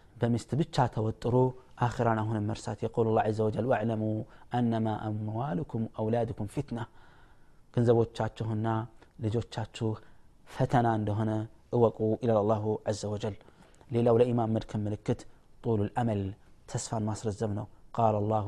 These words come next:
ጀለ ፊ ዑላ «ዘርሁም ያእኩሉ ወየተመተዑ ወዩልሂሂሙል አመል ፈሰውፈ የዕለሙን።» ተዋቸው፣ ይብሉ፣ ይጠጡ፣ ይጠቃቀሙ፣ ተስፋ የሚያዘናጋቸው ዋጋቸውን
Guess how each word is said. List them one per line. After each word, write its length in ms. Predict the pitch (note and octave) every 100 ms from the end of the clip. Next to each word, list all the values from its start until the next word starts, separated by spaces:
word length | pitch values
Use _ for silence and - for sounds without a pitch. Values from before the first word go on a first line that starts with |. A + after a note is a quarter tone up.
| G#2
ጀለ 180 | G#2 G2+
ፊ 160 | G2 G#2+
ዑላ 160 | G#2+ A2+ G2 - - - -
«ዘርሁም 360 | B2+ D#3+ G#2+ G2+ G#2 - -
ያእኩሉ 360 | B2+ - - A#2 G2
ወየተመተዑ 680 | A#2 B2+ B2 C3 - B2+ A#2
ወዩልሂሂሙል 680 | A2+ A#2+ D3+ C#3 C3+ B2+ B2
አመል 240 | D3+ D#3+ C#3+ - - -
ፈሰውፈ 400 | A2+ - G#2+ -
የዕለሙን።» 500 | G#2 G#2 G#2 G#2 G#2 G2 - - -
ተዋቸው፣ 480 | - C#3 A2 - G2+ A#2+ - - - - _ -
ይብሉ፣ 240 | B2 G#2+ A2 G#2+ - - -
ይጠጡ፣ 360 | - A#2 A2+ - C3+ - - -
ይጠቃቀሙ፣ 680 | A#2+ - A#2+ A2+ A2+ A2 G#2+ G#2+ - - - -
ተስፋ 300 | - C3 - -
የሚያዘናጋቸው 920 | D3 C3+ B2 A#2 A2+ A2 A2+ - C3 B2 - -
ዋጋቸውን 680 | G#2+ G#2+ A2 G#2 - G#2 G#2